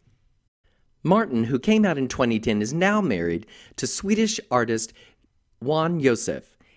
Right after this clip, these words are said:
and is father to nine-year-old twins Mateo and Valentino.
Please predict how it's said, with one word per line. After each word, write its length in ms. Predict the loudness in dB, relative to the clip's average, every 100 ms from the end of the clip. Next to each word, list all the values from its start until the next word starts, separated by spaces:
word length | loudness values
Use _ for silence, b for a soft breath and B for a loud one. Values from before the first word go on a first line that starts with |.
| b
and 100 | -2
is 120 | -2
father 340 | -2 0 2 0
to 160 | 0
nine-year-old 540 | 0 2 2 2 0 -2
twins 340 | 0 0 0
Mateo 540 | -2 -2 0 2 0 -2
and 140 | -4 -2
Valentino. 760 | 0 -2 -4 -4 -4 -6 -12